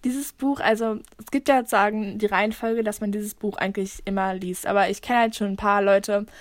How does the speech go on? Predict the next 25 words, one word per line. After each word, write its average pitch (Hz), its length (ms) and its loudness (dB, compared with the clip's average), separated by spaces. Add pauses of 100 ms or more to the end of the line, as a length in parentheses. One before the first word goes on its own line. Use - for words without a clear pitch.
(180)
die 220 80 0
halt 202 140 0
dieses 196 140 -8
Buch, - 280 -10
also 170 280 -8 (360)
ich - 120 -20
kenn 190 160 0
halt, - 240 0
ich - 140 -6
hör 220 80 6
halt 208 120 4
eigentlich 214 240 -2
immer, 214 160 0
dass 196 140 0
Leute 202 180 -2
sagen, 196 220 2
so, 202 40 -4
„Okay, 226 200 2
du 208 80 0
musst 220 260 -2
das 240 140 -4
Buch 247 140 -2
nicht 247 160 -6
gelesen 240 380 -2
haben, 220 440 4